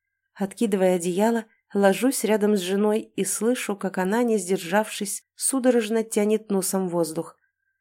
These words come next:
А потом снова замирает, не дыша, спохватившись, что ее рассекретили.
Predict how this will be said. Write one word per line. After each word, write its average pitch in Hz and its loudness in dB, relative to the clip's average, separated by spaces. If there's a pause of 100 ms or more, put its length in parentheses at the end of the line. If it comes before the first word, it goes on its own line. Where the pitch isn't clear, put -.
(240)
А 190 -6
потом 202 -2
снова 196 0
замирает, 180 0
не 180 0
дыша, 170 -4 (360)
спохватившись, 185 -4
что - -4
ее 185 2
рассекретили. 175 -4